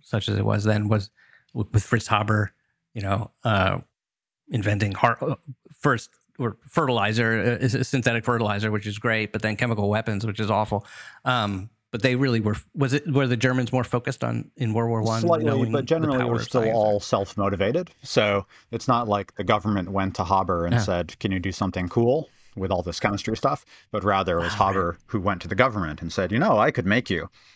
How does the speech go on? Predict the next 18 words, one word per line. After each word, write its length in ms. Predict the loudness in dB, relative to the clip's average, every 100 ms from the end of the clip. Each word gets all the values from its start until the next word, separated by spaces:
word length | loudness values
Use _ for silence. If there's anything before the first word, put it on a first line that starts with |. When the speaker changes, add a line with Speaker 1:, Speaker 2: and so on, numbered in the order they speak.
| _ -4
Speaker 2:
a 60 |
million 400 | 0 0 0 -2
tons 320 | 0 0 0 -4
of 80 |
poisonous 380 | -2 -2 -2 -6
gas. 400 | -2 -2 -4 -12
If, 240 | -16 -10 -4
if 100 | 0
that 140 | 2
would 100 | 2
be 100 | -2
something 340 | -4 -4 -4 -6
you'd 80 | -2
be 120 | 0
interested 420 | 0 0 -2 -2
in, 260 | -2 -2 -4
I 100 | -4
can, 160 | -6